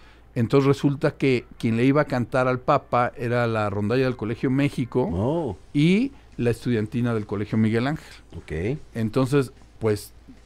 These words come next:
Speaker 1: n-, de repente todo el mundo quería estar en la rondalla porque le quería cantar al Papa, ¿no?
Speaker 2: Ujú,
Speaker 1: Nosotros en
Speaker 2: ujú.
Speaker 1: los colegios maristas,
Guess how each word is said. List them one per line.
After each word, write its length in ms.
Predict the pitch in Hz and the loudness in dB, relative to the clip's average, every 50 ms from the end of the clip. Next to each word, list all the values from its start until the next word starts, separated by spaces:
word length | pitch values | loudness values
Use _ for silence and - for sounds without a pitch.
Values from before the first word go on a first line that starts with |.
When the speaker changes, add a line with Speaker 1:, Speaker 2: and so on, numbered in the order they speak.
| - - - | -20 -12 -8
Speaker 1:
n-, 180 | - 107 107 - | -6 -6 -6 -6
de 120 | - 107 107 | -6 -6 -4
repente 360 | 101 95 101 123 120 117 135 | -4 -4 -2 -2 -2 -2 -2
todo 120 | 120 131 127 | 0 0 0
el 40 | 131 | 2
mundo 260 | 135 135 135 139 135 135 | 2 2 2 0 0 0
quería 200 | - 110 110 110 | -2 0 0 -2
estar 240 | - - 120 113 | -2 -2 -4 -2
en 100 | 117 110 | -2 -2
la 100 | 104 95 | -2 -2
rondalla 360 | 92 92 95 101 - 247 254 139 | -2 -2 -4 -4 -2 -2 -2 -2
porque 160 | 117 107 101 | -2 -4 -4
le 60 | 92 | -4
quería 240 | - 107 101 110 101 | -4 -4 -4 -4 -2
cantar 260 | - 117 101 107 101 | -2 -2 -2 0 -2
al 80 | 98 95 | -2 -2
Papa, 320 | - 117 113 - 110 104 | -4 -6 -4 -2 0 0
¿no? 120 | 107 107 | 2 4
Speaker 2:
Ujú, 80 | 147 147 | 4 4
Speaker 1:
Nosotros 220 | 147 143 147 147 139 | 4 2 2 2 2
en 20 | 127 | 2
Speaker 2:
ujú. 60 | 123 | 0
Speaker 1:
los 80 | - - | 0 -2
colegios 320 | - 127 120 120 139 127 | -2 -2 -2 0 0 0
maristas, 460 | 127 127 123 131 131 120 - 143 139 | 0 0 0 0 -2 -2 -4 -6 -6